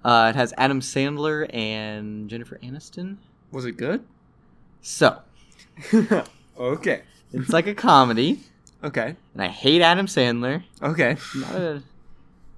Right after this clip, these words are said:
Speaker 1: you know, not, not a, not a big fan. I think he's, 'cause all his movies are stupid humor.
Speaker 2: Yeah.
Speaker 1: And I hate stupid humor. Everyone's always like, "Waterboy, great." And I'm like, "No, it's dumb."
Speaker 2: I thought that was pretty good.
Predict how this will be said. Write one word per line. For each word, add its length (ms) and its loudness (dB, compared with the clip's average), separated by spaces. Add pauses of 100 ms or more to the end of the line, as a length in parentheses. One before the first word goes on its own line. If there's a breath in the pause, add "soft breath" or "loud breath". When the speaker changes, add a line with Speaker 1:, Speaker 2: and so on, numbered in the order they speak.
Speaker 1:
you 100 -8
know, 220 2
not, 200 -2
not 220 2
a, 180 2 (100)
not 140 6
a 40 6
big 220 2
fan. 360 2
I 60 0
think 200 -6
he's, 520 -10
'cause 240 -8
all 140 0
his 100 -4
movies 240 -4
are 60 -2
stupid 720 0 (320)
humor. 580 -2
Speaker 2:
Yeah. 260 0 (180)
Speaker 1:
And 80 -10
I 40 -10
hate 260 -4
stupid 360 -2
humor. 440 -6 (760 soft breath)
Everyone's 320 -2
always 180 2
like, 140 2
"Waterboy, 560 2
great." 320 2
And 100 -6
I'm 100 -4
like, 200 -4
"No, 160 2
it's 160 2
dumb." 540 2 (580 soft breath)
Speaker 2:
I 100 -4
thought 200 -2
that 120 -6
was 140 -14
pretty 280 -16
good. 240 -12